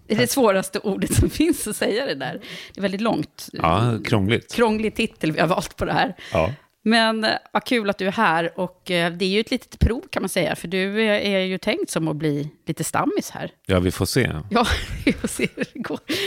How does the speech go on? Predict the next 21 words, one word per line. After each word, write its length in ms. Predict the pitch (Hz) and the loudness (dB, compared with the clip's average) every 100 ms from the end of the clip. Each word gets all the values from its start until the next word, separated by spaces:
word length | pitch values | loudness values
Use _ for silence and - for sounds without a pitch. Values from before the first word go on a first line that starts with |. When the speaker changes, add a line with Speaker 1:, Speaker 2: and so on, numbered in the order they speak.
| 381 330 277 208 | -2 -2 -2 0
Speaker 1:
Men, 260 | 220 214 | 2 4
eh, 260 | 202 190 190 - | 2 2 0 -4
det, 380 | 196 202 190 - | -2 0 0 -2
det, 260 | 196 190 - | -4 -4 -2
jag 260 | 226 233 | 0 0
känner 380 | - 294 262 226 | 0 0 2 2
ju 80 | 180 | 2
dig 140 | 170 | 0
lite 260 | 160 151 180 | -4 -4 -6
och 60 | |
vi 80 | 175 | -6
ska 240 | - 160 - - 165 - | -4 -4 -4 -10 -14 -6
berätta 440 | 156 139 - - | -2 -4 -4 -6
om 140 | - | -4
hur, 280 | 143 147 156 | -4 -4 -6
varför 460 | 156 170 165 135 143 | -2 -2 -2 -10 -12
vi 140 | - 131 | -10 -8
känner 220 | - 135 | -6 -4
varandra. 380 | 123 120 120 - | -4 -2 -2 -2
Men, 400 | 185 180 170 170 | 0 0 2 0
eh, 200 | 175 165 | 2 2